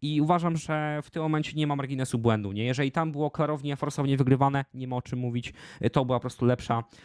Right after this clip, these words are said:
e, droga, bo w partii czasami możemy mieć inną ścieżkę, ale możemy się pomylić albo być po prostu trudniej to coś zrealizować. No i oczywiście po takim zweryfikowaniu, patrzcie, tu w ogóle mam sobie posunięcie, e, dwudziestka, dwadzieścia jeden, e, w tym wypadku, e, zrobiłem błąd, wieża na E sześć, F E,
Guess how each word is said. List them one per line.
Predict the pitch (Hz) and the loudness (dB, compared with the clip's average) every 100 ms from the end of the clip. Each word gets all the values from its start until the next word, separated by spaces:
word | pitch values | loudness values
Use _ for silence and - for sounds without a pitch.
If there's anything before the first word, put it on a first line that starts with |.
| - | -8
e, | 117 117 113 | -2 0 2
droga, | 135 156 180 196 | 2 2 2 0
bo | 143 | -2
w | 135 | -4
partii | - 151 - | 0 0 -2
czasami | 139 139 143 139 | -10 -4 -2 -2
możemy | 131 131 127 | -4 -4 -6
mieć | 123 | -8
inną | 143 139 131 | -10 -6 -4
ścieżkę, | - 147 - - | 0 0 0 0
ale | 127 120 | 0 0
możemy | 117 120 | -4 -6
się | 123 | -6
pomylić | 131 127 127 - | -6 -4 -6 0
albo | 123 120 | 2 2
być | 120 | 0
po | |
prostu | - - 120 | -4 -6 -6
trudniej | - 131 120 120 - - - | -2 2 4 2 0 -16 0
to | 120 | 0
coś | - 131 | 0 -4
zrealizować. | 120 123 110 107 | 0 -2 -2 -6
No | 226 | -8
i | |
oczywiście | 240 240 220 220 208 - - - | -4 -4 0 0 0 -12 -20 -4
po | 202 | -4
takim | 202 196 | 0 0
zweryfikowaniu, | 175 170 165 156 160 147 | 0 0 -2 0 0 2
patrzcie, | 151 - | 0 0
tu | 123 | -10
w | 156 | -8
ogóle | 165 160 | -4 -4
mam | 151 | -4
sobie | 151 | -4
posunięcie, | 143 - 139 151 139 135 - - | -6 0 2 4 2 2 -6 -12
e, | - | -6
dwudziestka, | 123 135 143 - 139 127 120 | -2 0 0 0 0 0 0
dwadzieścia | 120 127 127 - | -4 -4 -4 -2
jeden, | 127 123 123 117 _ _ _ _ _ - _ | 0 2 2 -2 _ _ _ _ _ -20 _
e, | 123 | -6
w | - | 0
tym | 131 | 4
wypadku, | 131 - 143 - 135 - - - | 4 4 0 -4 -8 -8 -20 -8
e, | 120 123 123 | -2 0 2
zrobiłem | 147 143 147 127 | 0 2 2 2
błąd, | 147 151 | 2 2
wieża | 139 139 131 | 2 2 2
na | 131 | 2
E | 143 | 0
sześć, | - 131 - | -2 -8 -4
F | 127 - | -6 -4
E, | - 123 | 0 0